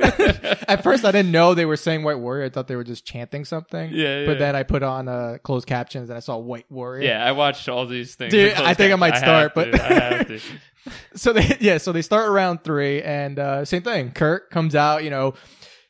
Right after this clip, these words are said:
Speaker 2: puts on a blindfold, uh, has, like
Speaker 1: He does, like, these, there's, like, silk robes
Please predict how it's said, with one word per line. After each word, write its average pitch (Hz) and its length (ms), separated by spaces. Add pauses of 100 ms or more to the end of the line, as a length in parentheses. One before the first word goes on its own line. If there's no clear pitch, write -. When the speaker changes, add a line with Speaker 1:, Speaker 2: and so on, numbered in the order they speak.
(100)
Speaker 2:
puts - 240
on 151 140
a 127 60
blindfold, 180 1400
uh, 147 420 (160)
has, 156 400
like 143 440
Speaker 1:
He 151 120
does, 190 280
like, 156 220
these, - 480 (160)
there's, 143 180
like, 135 180
silk - 380
robes 139 640